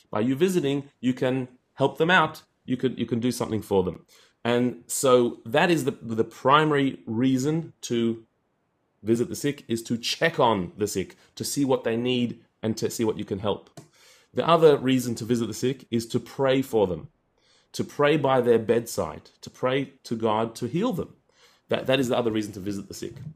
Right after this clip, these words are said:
The question is, do these reasons apply to somebody who's in a vegetative state? First of all, is there anything I can do to make them comfortable? No, they're on a, a drip being fed, on a ventilator breathing.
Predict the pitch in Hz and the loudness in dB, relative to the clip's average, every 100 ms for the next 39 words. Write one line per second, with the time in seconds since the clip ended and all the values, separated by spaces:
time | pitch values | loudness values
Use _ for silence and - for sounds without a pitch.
0 | _ _ _ _ _ - 117 123 139 151 | _ _ _ _ _ -8 -4 -2 -2 0
1 | 147 107 104 - 107 107 147 151 131 - | 2 0 -2 -8 -4 -2 -2 -4 -10 -18
2 | _ - _ _ _ _ _ _ 107 123 | _ -20 _ _ _ _ _ _ -2 0
3 | 147 98 131 - 98 - 147 165 113 107 | 0 -4 -6 -8 -10 -6 0 2 2 0
4 | 190 - _ _ _ _ _ _ - 104 | -4 -8 _ _ _ _ _ _ -4 -2
5 | 101 110 120 - _ - 101 113 113 123 | 0 -2 -6 -14 _ -6 0 2 2 0
6 | 113 165 208 - 113 90 - - - _ | 0 -2 -4 -2 -2 -2 -8 -12 -14 _
7 | _ _ _ _ _ _ _ _ _ _ | _ _ _ _ _ _ _ _ _ _
8 | _ _ _ 120 131 - 113 92 - - | _ _ _ -2 -2 -4 -2 -2 -2 -10
9 | _ _ 127 120 127 143 160 147 127 120 | _ _ 0 4 6 6 2 0 -2 0
10 | 110 117 113 110 104 101 98 - 120 170 | 2 4 2 -2 -6 -4 -6 -6 -8 -8
11 | - _ _ _ 135 175 - - 104 110 | -10 _ _ _ -4 -4 -6 -6 -4 -2
12 | - 120 110 101 98 135 - 110 95 85 | -2 -2 -2 -4 -4 -4 -2 -4 -4 -2
13 | 90 120 127 - 90 87 110 113 110 104 | -2 -2 -4 -6 -6 -4 -6 -4 -2 -2
14 | 90 87 92 92 110 160 | -2 -4 -4 -2 -4 -6